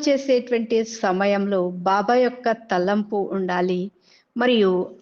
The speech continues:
అలాగే భోజనం తినేటప్పుడు కూడా భోజనానికి ఎలా దృష్టినిస్తూ ఆ భోజనం స్వీకరించాలి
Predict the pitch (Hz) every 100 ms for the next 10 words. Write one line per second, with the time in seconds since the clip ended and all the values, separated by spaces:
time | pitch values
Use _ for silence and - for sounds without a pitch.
0 | - 220 262 285 277 311 254 185 226 247
1 | 254 294 302 294 277 262 262 240 - 233
2 | 214 214 214 208 185 190 196 233 226 226
3 | 226 220 226 185 180 - 190 196 214 180
4 | 202 196 - 240 220 208 - - - 262
5 | 208 185 - - - 202 202 190 190 196
6 | 202 254 254 254 - - 202 202 196 196
7 | 185 185 - 185 185 190 185